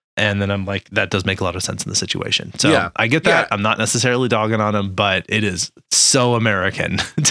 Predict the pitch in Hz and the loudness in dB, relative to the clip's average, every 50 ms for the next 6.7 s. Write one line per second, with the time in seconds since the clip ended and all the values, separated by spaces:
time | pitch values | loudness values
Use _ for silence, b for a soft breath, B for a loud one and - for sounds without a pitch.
0 | - - 151 117 117 113 104 - - - 135 156 170 160 165 151 - - 170 196 | 0 0 0 2 2 2 2 2 2 2 2 2 2 2 2 2 4 4 4 4
1 | 190 170 139 135 117 113 107 101 90 85 101 101 92 - - - 165 185 202 190 | 4 4 2 2 2 4 4 2 2 0 -2 -2 0 -2 0 2 4 2 4 4
2 | 175 220 254 254 294 269 254 214 196 175 160 156 156 156 - 180 190 185 165 147 | 4 4 4 4 4 2 2 2 2 2 4 2 2 2 0 0 2 2 4 4
3 | 147 139 135 135 127 110 127 131 135 127 120 110 110 104 110 98 90 - - 92 | 4 6 6 4 4 4 4 4 4 4 4 2 2 2 2 -2 -2 -2 -6 -6
4 | 80 67 - - - 107 107 104 90 80 - - - 113 113 101 92 90 - _ | -6 -8 -10 -12 -6 -4 -2 -2 -2 -4 -6 -8 -4 -2 -2 -2 -2 -4 -8 _
5 | _ _ _ _ - - 160 170 175 175 143 117 - 110 104 - 131 - - _ | _ _ _ _ -2 0 2 2 4 2 2 2 2 0 2 2 2 0 0 _
6 | _ _ - - 117 120 107 - - - 190 196 156 120 | _ _ -4 0 0 2 2 2 2 2 2 2 0 0